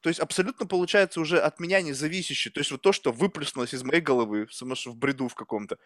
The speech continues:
И когда это всё с точки зрения какой-то логики устаканилось,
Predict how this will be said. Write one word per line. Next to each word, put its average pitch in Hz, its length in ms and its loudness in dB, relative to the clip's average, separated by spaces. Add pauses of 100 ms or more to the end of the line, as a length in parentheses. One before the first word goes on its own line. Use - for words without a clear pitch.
(280)
И 151 80 0
когда 175 300 6
это 185 180 0
всё - 480 2
с - 80 -16
точки 165 300 -2
зрения 170 380 4
какой-то 160 400 0
логики 160 500 2
устаканилось, 156 800 2